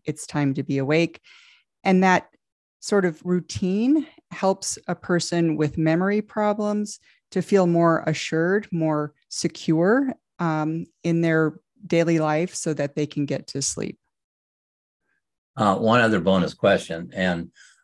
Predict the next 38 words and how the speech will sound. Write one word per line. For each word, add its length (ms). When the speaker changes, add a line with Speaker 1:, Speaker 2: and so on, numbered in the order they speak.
Speaker 2:
a 60
lot 320
more 220
people 280
are 40
getting 180
these 180
Oura 320
rings. 320
You 60
know, 100
I 60
think 240
you 100
have 200
one. 320
Speaker 1:
Yes. 220
Speaker 2:
How 100
does 140
that 160
help 240
you 80
monitor 520
and, 260
and, 400
and 300
look 260
at 60
your 140
sleep? 340
Does 120
that 180
give 140
you 120
information 580
that's 200
Speaker 1:
Excellent. 160
Speaker 2:
useful 460